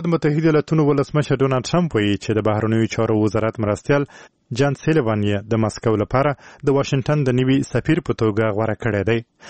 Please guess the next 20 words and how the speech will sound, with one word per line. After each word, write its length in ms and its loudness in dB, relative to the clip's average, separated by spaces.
که 200 2
سیلیوان 400 0
د 100 2
مشرانو 400 0
جرګې 300 0
لخوا 200 -2
تایید 300 0
سي، 140 2
د 160 0
جان 200 0
هانټسمن 600 -2
پر 160 0
ځای 200 0
به 380 -4
په 140 0
مسکو 280 -2
کې 220 -2
د 100 0
امریکا 320 -2
سفیر 340 -2